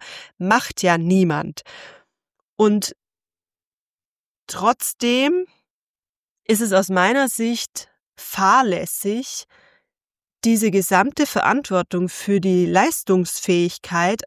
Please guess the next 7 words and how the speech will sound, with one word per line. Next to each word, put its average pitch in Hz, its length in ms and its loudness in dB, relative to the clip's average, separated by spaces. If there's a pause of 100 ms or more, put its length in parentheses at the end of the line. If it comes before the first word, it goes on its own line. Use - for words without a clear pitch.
auf 202 420 2 (120)
diese 214 420 0
eine 185 400 0
Person 185 500 0
abzuwälzen, 175 920 -2 (340)
vor - 220 -2 (120)
allem, 220 540 2